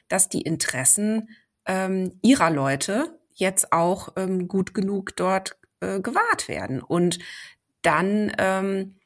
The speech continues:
äh, was ja dann passiert, ähm, ist, dass man sich wundern kann, wenn man das so beobachtet, ähm, dass dann teilweise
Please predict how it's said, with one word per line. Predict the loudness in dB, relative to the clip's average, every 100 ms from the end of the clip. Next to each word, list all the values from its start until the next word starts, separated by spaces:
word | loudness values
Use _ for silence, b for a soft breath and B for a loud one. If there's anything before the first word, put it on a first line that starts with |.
| _ _ -14 -6
äh, | -4
was | 0 0
ja | 2 0
dann | 0 -2
passiert, | -2 2 2 2 0 0 -2 -2
ähm, | -4 -2 -2 -2 -4 -8 _ 0
ist, | 4 4 2 B B B -8
dass | 0 4 4 2 -4 _ -20 _
man | -4 0 0
sich | 0 -2
wundern | 0 2 2 2
kann, | 2 4 6 4
wenn | 2
man | 0
das | 0
so | 0 -2
beobachtet, | -4 -2 -2 -2 0 -2 -4 B B B _
ähm, | -4 -2 -2 -6 -12 _
dass | -6 -2 0
dann | 0 -2
teilweise | -2 0 0 0 0 0 0 0 -2